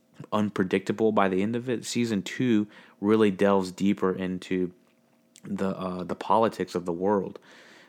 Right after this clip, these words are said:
Um, season a-, a-, and political, you know, drama and upheaval. Season three it just turns everything on its head. Most people say there's a dip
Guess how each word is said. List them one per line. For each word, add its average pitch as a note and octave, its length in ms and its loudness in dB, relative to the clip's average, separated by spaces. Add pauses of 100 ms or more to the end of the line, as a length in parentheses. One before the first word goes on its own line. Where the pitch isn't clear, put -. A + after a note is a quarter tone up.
Um, F2 420 -2 (920)
season G#2+ 720 0 (380)
a-, G#2 40 -4
a-, G2+ 440 -2
and F#2 120 0
political, F#2+ 680 2
you F#2 100 -4
know, F2+ 120 -4
drama F#2 600 0
and F2 440 -10
upheaval. F#2 600 -4 (260)
Season A#2+ 460 0
three F#2 580 0 (380)
it F#2 180 -2
just - 240 -2
turns F#2+ 440 -2 (100)
everything G2 640 0
on F#2 220 2
its - 180 -8
head. F2+ 420 -4
Most A2+ 260 0
people A2+ 280 -2
say G2 240 2
there's F#2 240 -2
a F2 60 -4
dip G2 340 -4